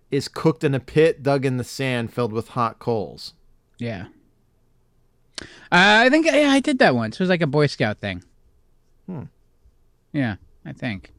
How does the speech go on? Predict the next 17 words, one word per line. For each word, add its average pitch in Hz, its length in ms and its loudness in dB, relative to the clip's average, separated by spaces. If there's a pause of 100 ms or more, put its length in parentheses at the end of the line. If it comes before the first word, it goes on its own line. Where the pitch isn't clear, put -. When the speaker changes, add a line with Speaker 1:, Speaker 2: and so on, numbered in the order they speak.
(880)
Speaker 2:
And 127 180 -2
all 95 120 -6
kinds 104 300 -18
of 78 80 -18
run, 104 260 -18 (840)
runs 110 260 -14
together. 107 360 -6 (1700)
Speaker 1:
What 220 340 -4
the 240 140 -2
fuck? 190 440 -6
Wic-, 156 200 -2 (160)
Wiktionary 175 640 0
dot 156 220 2
com 156 280 2
has, 127 220 0
like, 135 160 -2
a 120 340 0